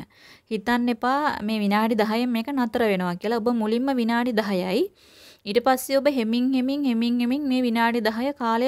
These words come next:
වැඩි කරගන්න ඕනේ. හදිස්සි වෙන්න බෑ. හදිස්සි වුණොත් අර සුපුරුදු තැනට මනස ආයෙ වැටෙනවා. විනාඩි දෙක,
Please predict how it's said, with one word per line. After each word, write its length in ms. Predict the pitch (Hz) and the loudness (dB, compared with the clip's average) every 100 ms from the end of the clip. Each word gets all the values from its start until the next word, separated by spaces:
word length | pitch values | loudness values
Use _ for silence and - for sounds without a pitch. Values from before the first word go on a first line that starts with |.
| 269 | 2
වැඩි 180 | 233 | 0
කරගන්න 460 | 233 220 180 170 160 | 0 0 0 -2 -2
ඕනේ. 160 | 156 180 | -6 -4
හදිස්සි 420 | 196 226 220 277 | -2 -2 -2 -2
වෙන්න 200 | 269 294 | -2 0
බෑ. 240 | 240 165 - _ - - - | 0 -2 -4 _ -20 -20 -6
හදිස්සි 500 | 208 220 226 - 262 | 0 2 2 0 0
වුණොත් 320 | 233 240 339 | 0 0 0
අර 100 | 254 262 | 0 0
සුපුරුදු 440 | 262 233 254 262 254 | 0 -4 -2 -2 -2
තැනට 280 | 254 247 294 | -2 -2 -2
මනස 340 | 254 233 240 | -2 0 0
ආයෙ 260 | 247 233 233 | 0 0 0
වැටෙනවා. 500 | 202 190 202 156 - _ _ _ _ _ - | 0 0 -2 -6 -10 _ _ _ _ _ -6
විනාඩි 380 | 208 214 214 208 | 0 2 2 2
දෙක, 260 | 208 208 | 2 2